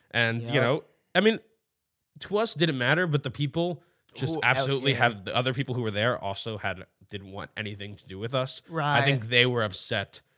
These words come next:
Speaker 1: 'cause they thought that they got gypped 'cause they actually had the room, and now there's just somebody sleeping in the living room.
Speaker 3: Oh, dude,
Speaker 1: So they
Speaker 3: I
Speaker 1: were, like, mad at us.
Speaker 3: Oh, dude, I would. Well, first of all, they're lame. 'Cause, like, how on earth is that your fault?
Speaker 1: I know.
Speaker 3: But, like, oh man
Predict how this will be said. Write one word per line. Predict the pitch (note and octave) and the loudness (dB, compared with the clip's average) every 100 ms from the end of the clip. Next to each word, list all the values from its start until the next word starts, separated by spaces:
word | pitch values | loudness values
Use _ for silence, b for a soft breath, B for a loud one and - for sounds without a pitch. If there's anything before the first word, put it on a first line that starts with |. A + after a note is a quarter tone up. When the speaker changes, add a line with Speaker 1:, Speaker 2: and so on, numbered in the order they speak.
| _ _ | _ _
Speaker 1:
'cause | C3+ G2 | -10 0
they | C3 C3 A#2+ | 6 6 6
thought | A#2+ A2 G#2 G#2 | 2 2 0 -2
that | A2 F#2+ - _ _ _ G#2+ | -2 -2 -4 _ _ _ 2
they | A#2+ B2+ | 4 4
got | G#2+ E2+ E2+ | 0 -6 -10
gypped | F#2+ - - | -16 -18 -16
'cause | B2 A2 | -14 -4
they | A#2+ | 2
actually | A2 A2+ - A#2 | 2 2 -2 -6
had | B2+ B2 | -2 -2
the | B2 | -2
room, | B2+ C#3 D3+ E3+ | -2 0 0 -4
and | A#2 A2 | -8 -4
now | A2+ A2 | -2 -2
there's | G#2 | -6
just | A2 - | -10 -10
somebody | A#2 A2+ | -10 -10
sleeping | - A2 A2 G#2+ A#2 | -10 -12 -14 -10 -8
in | A#2 | -8
the | F#2+ | -10
living | F#2+ A#2 | -14 -10
room. | C3+ D3+ D3 _ _ _ - | -8 -8 -12 _ _ _ 2
Speaker 3:
Oh, | F#3 D3 | 4 4
dude, | C3 D#3 C#3+ | 0 -4 0
Speaker 1:
So | D3+ | 6
they | E3+ | 6
Speaker 3:
I | |
Speaker 1:
were, | D#3+ | 8
like, | C3 B2 | 4 4
mad | B2+ B2+ | 6 6
at | G#2+ | 6
us. | A#2+ F#2+ - - - - | 2 0 -6 -10 -8 0
Speaker 3:
Oh, | D#3+ C#3 | 0 0
dude, | D3 C#3+ B2 | -6 -8 -6
I | C3+ | -4
would. | D3+ C#3 E3+ | -4 -4 -6
Well, | |
first | F3+ G#3 - | -4 -4 -6
of | C#3+ | -10
all, | B2+ - _ | -12 -12 _
they're | F3 E3 | -4 -2
lame. | C3+ B2 B2 | -2 -10 -14
'Cause, | - - | -14 -12
like, | F3 F3 | -8 -8
how | - G3+ G3 - | 0 2 2 -4
on | E3 | -4
earth | E3 D3 | -2 -4
is | C#3 | -4
that | C3 A2+ | -8 -8
your | C#3 | -10
fault? | - D#3+ E3 A2 | 0 2 2 2
Speaker 1:
I | C3 | 2
know. | A2 | 2
Speaker 3:
But, | G3 | 4
like, | F3 E3 - _ _ | 4 2 -6 _ _
oh | F3 D#3 B2+ | 0 0 -2
man | B2 B2 A2+ A2 | -12 -16 -16 -20